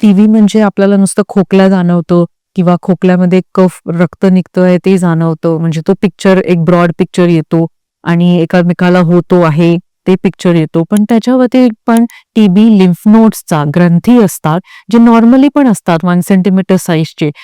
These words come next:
त्यांच्यापेक्षा मोठे साईज जर झाली, तर त्या लिम्फ नोड्स एरियाचा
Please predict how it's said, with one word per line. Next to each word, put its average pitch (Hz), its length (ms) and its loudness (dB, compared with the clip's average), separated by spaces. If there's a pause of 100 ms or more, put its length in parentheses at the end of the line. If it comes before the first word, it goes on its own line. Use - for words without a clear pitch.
(200)
त्यांच्यापेक्षा 214 600 0
मोठे 226 400 0
साईज 226 400 0
जर 214 160 4
झाली, 175 400 -2 (280)
तर 190 120 0
त्या 202 180 0
लिम्फ 214 300 0
नोड्स 214 300 0
एरियाचा 196 720 0